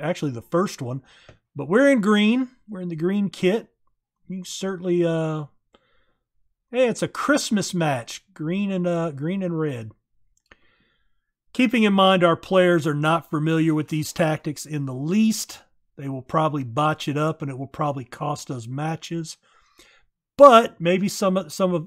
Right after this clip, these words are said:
you know, pure raw talent will prevail. Oh, come on.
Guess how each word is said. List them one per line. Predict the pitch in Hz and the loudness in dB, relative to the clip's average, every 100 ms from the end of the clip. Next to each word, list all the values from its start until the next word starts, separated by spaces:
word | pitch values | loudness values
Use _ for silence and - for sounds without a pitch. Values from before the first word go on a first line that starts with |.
| - | -4
you | 175 | -4
know, | 151 | -4
pure | - 214 196 | -2 0 2
raw | 156 180 160 | 4 4 4
talent | - - 185 180 151 160 _ _ _ _ _ _ _ _ _ _ _ _ _ _ _ _ _ _ - | 0 -2 2 2 2 -4 _ _ _ _ _ _ _ _ _ _ _ _ _ _ _ _ _ _ -8
will | 156 156 160 156 151 156 _ _ - | 0 2 4 4 2 -2 _ _ -6
prevail. | 175 151 196 160 - _ _ _ _ _ _ _ _ _ _ _ _ _ _ _ _ _ _ _ _ _ _ _ _ _ _ _ _ _ _ | -2 2 0 -2 -10 _ _ _ _ _ _ _ _ _ _ _ _ _ _ _ _ _ _ _ _ _ _ _ _ _ _ _ _ _ _
Oh, | 117 123 131 - | -14 -12 -12 -12
come | 147 | -10
on. | 156 156 | -8 -10